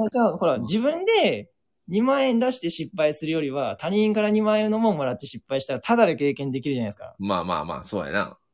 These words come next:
Speaker 1: 僕はコーヒーメーカーを食ったつもりじゃなくて、経験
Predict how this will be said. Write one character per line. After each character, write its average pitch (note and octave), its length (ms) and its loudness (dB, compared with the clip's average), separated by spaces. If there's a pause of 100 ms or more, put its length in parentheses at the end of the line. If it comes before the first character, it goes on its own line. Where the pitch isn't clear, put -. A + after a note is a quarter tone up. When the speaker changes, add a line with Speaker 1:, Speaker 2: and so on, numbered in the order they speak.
(180)
Speaker 1:
僕 A3+ 300 -4
は G#4+ 160 2
コ A#3+ 160 -2
ー - 20 0
ヒ C#4 220 -6
ー - 20 -8
メ F#4+ 140 -2
ー A#3+ 40 -4
カ F#3+ 120 2
ー - 20 2
を D3+ 40 -2
食 D#3+ 140 -10
っ - 40 -8
た F3+ 140 -8
つ G3 100 -10
も G3 80 -2
り G3+ 80 -2
じ G3+ 40 -4
ゃ G3+ 60 0
な G#3 60 -6
く - 40 -20
て、 D#4+ 320 -6 (1200)
経 F#4+ 200 -4
験 F#4+ 300 -6